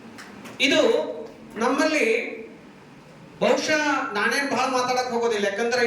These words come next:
ಈ ವಿಷಯವನ್ನೇ ಕುರಿತು ಮಾತನಾಡ್ಲಿಕ್ಕೆ ಸರ್ ಆಗಮಿಸಿದಾರ, ಅವ್ರ ಮಾತುಗಳನ್ನ ಕೇಳ್ಬೇಕು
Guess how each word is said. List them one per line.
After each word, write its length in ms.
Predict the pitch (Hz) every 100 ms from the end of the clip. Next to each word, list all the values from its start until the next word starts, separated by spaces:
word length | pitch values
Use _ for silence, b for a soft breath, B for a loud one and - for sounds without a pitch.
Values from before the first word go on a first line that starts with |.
| 233
ಈ 40 | 247 233
ವಿಷಯವನ್ನೇ 520 | 247 254 254 254 269 269
ಕುರಿತು 240 | 254 247 233
ಮಾತನಾಡ್ಲಿಕ್ಕೆ 600 | 233 226 226 226 220 214 208 202 214
ಸರ್ 220 | 226 226
ಆಗಮಿಸಿದಾರ, 520 | 214 214 214 208 220 254 214
ಅವ್ರ 100 | 220 220
ಮಾತುಗಳನ್ನ 480 | 214 208 202 202 196
ಕೇಳ್ಬೇಕು 420 | 208 208 226 226